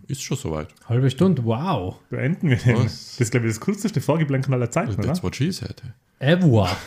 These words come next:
Speaker 3: <laughs> Gut, dann wird der Archivar jetzt mal Kaffee für alle kochen. Wir
Speaker 2: Genau,
Speaker 3: machen eine
Speaker 2: das ist eine gute
Speaker 3: kurze
Speaker 2: Idee.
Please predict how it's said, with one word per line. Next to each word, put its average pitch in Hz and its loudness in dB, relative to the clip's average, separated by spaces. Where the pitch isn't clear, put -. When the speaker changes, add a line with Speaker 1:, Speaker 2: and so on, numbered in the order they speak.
Speaker 3:
<laughs> - -18
Gut, 262 2
dann 131 6
wird 151 4
der 143 2
Archivar 127 4
jetzt 139 0
mal 117 6
Kaffee 156 2
für 117 2
alle 110 2
kochen. 170 0
Wir 139 4
Speaker 2:
Genau, 127 2
Speaker 3:
machen 110 2
eine 123 4
Speaker 2:
das 120 4
ist - -8
eine 131 2
gute 190 6
Speaker 3:
kurze 101 2
Speaker 2:
Idee. - -4